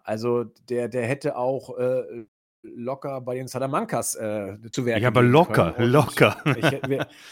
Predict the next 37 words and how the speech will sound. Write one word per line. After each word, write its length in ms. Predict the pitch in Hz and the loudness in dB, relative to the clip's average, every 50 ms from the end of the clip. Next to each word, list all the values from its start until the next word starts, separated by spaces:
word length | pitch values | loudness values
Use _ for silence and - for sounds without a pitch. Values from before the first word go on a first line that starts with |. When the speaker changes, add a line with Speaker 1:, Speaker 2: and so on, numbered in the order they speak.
| - - - - | -20 -20 -12 -6
Speaker 1:
der 100 | 123 120 | -2 -2
hätte 200 | 131 151 165 147 | -2 0 -2 -2
da 220 | 127 135 127 127 | -4 -2 -2 -2
ein 180 | 127 123 139 131 | -4 -6 -8 -6
schönes, 480 | - - 202 226 214 190 175 - - - | -2 0 0 0 0 -2 -4 -6 -8 -10
äh, 380 | 143 147 143 139 139 131 135 | -8 -8 -8 -8 -8 -10 -12
Tag-Team 720 | 135 - - 175 185 180 _ - - 156 143 135 135 131 - | -12 -10 -8 -8 -8 -10 _ -10 -8 -6 -6 -6 -8 -10 -10
mit 160 | 123 120 123 - | -10 -10 -8 -6
Nacho, 480 | 143 165 - - - 123 110 113 110 | -8 -8 -8 -8 -6 -4 -4 -4 -4
äh, 80 | 117 110 | -6 -8
bilden 380 | 104 113 113 113 110 107 107 | -6 -4 -4 -4 -4 -6 -8
können. 260 | 95 - 117 113 139 147 | -8 -6 -4 -4 -2 -2
Also 220 | 123 123 123 127 | -2 -2 -2 -2
das, 220 | 131 131 131 - | -4 -4 -6 -6
das 200 | - 147 139 - | -8 -8 -8 -6
hätte 160 | 156 160 - 175 | -6 -6 -4 -4
ich 160 | 151 165 - | -6 -4 -4
sofort 380 | - 175 170 - 185 165 - | -6 -6 -4 -4 -6 -6 -8
gekauft. 480 | - 135 - - 123 117 170 220 - _ _ - - - - _ _ _ _ _ | -10 -16 -12 -8 -6 -6 -6 -6 -8 _ _ -20 -20 -20 -20 _ _ _ _ _
Und, 400 | - 135 139 147 151 151 147 - | -4 -4 -2 -2 -4 -8 -10 -8
äh, 240 | 151 151 151 143 131 117 _ 165 165 | -6 -6 -6 -6 -8 -14 _ _ -12
ja, 220 | 165 214 - 311 202 | -10 -8 -8 -8 -10
ge-, 220 | - _ _ _ - | -12 _ _ _ -10
gebt 280 | 185 294 320 _ _ | -8 -8 -8 _ _
ihm 140 | 196 170 131 | -6 -6 -4
doch 180 | 110 98 - - | -4 -6 -8 -8
mal 300 | 98 87 82 - - - - _ _ _ _ _ _ _ - | -14 -14 -14 -16 -18 -20 -20 _ _ _ _ _ _ _ -8
den 400 | 117 113 104 98 95 95 95 98 _ _ _ _ _ _ | -6 -6 -6 -6 -8 -10 -14 -18 _ _ _ _ _ _
Weg. 500 | _ - - 110 104 85 - - - _ _ _ _ _ _ _ - - _ _ _ _ _ _ _ _ - - | _ -20 -18 -18 -18 -18 -18 -20 -20 _ _ _ _ _ _ _ -20 -20 _ _ _ _ _ _ _ _ -4 2
Ja, 340 | 120 202 220 180 - - _ _ _ _ _ - | 4 4 4 4 2 -6 _ _ _ _ _ -4
äh, 240 | 160 180 185 190 | -4 -4 -4 -4
ich, 160 | 180 190 - 220 | -8 -10 -10 -10
ich 140 | 196 - | -12 -12
greif 340 | - 170 156 156 208 220 220 | -10 -8 -6 -6 -6 -6 -6
kurz 280 | - - 208 202 202 - | -8 -6 -6 -6 -8 -8
ein 340 | - 156 165 202 220 214 - | -8 -8 -8 -8 -10 -12 -10
Match 520 | - 151 170 202 202 - - - - - | -8 -6 -6 -6 -8 -10 -14 -14 -14 -16